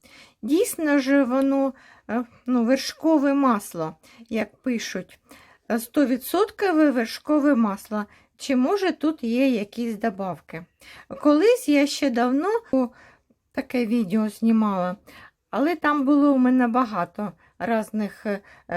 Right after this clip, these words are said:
масел вершкових, різних заводів України, але то було дуже давно, ще до війни. І я тепер думаю,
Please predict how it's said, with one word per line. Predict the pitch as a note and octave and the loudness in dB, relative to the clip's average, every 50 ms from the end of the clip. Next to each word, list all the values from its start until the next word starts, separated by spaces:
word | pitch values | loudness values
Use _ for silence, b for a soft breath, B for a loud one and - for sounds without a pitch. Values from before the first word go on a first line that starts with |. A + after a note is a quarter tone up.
| F3 E3+ D#3 - | -4 -4 -4 -6
масел | - G3 B3+ F#4 G#4 G#4 - - G#4 G4 F#4 F4+ | -4 0 0 0 0 0 0 2 2 2 2 0
вершкових, | F4+ F#4 F4+ - - - - - E4+ E4 D#4+ D#4 D4 D4+ D4 D4 - - | -2 -2 -2 -4 -8 -12 -6 -2 0 2 2 2 2 0 0 -2 -4 -4
різних | B3 A3 A3 G#3+ A3 G#3 G#3 G#3 - A3+ | -2 -2 -2 -2 -4 -6 -6 -6 -6 -6
заводів | G3+ G3+ G#3+ G#3 G#3+ E4 G4+ G4+ G4+ G4+ E4 E4 E4 D#4 D#4 | -4 -4 -4 -2 0 2 4 4 4 4 2 0 0 0 0
України, | D4+ D4+ - D4+ D4 D4 D4 C#4 C4+ C4+ C#4 C#4+ C4+ B B B B B B B B | -2 -2 -2 0 0 2 2 0 0 0 -2 -2 -4 B B B B B B B B
але | - - C4 C#4 D4 F4+ G4+ | -4 -2 0 2 2 2 0
то | G4+ G4+ - D#4+ D4 | 0 -2 -2 -4 -2
було | C4 C#4 C#4+ C#4 C#4 C4+ | 0 2 2 4 4 2
дуже | B3+ A3 C#4 C#4+ C4 A#3+ C4+ A#3 | 2 2 2 0 2 2 0 -2
давно, | A3 A3+ A#3+ A3+ A3+ A#3+ C4+ F4+ G4+ G#4 G#4+ | -2 -2 -2 -2 0 0 0 0 0 0 0
ще | G4+ - - - C#4 B3+ | -2 -4 -4 -2 -2 -2
до | A3 A3 A#3 A#3 | 0 0 0 0
війни. | A3 A#3 A3+ A3+ A3 A3 A#3+ D4+ F#4 G4+ G#4 G4+ B B B B B B B B B B _ - | 0 0 0 0 2 2 0 0 0 0 -2 -2 B B B B B B B B B B _ -6
І | - D#4 E4+ F4 F4 F4 F4+ F4 F4 F4 F4 F4+ E4 D4+ C#4 - - - | -4 -2 0 0 0 2 2 2 2 0 0 0 -2 -4 -6 -10 -10 -6
я | A3 B3+ C4+ D#4+ F4 G4 | -4 0 0 2 2 2
тепер | G4 - - C#4+ D4 - C#4 D4 D#4+ D4+ C4 | 0 -2 -4 -6 -4 -2 0 0 0 0 0
думаю, | A3 G#3+ B3+ B3+ C4 C#4 C#4 C#4+ C#4+ D4 C#4+ | 0 0 2 2 2 2 2 0 -2 -2 -4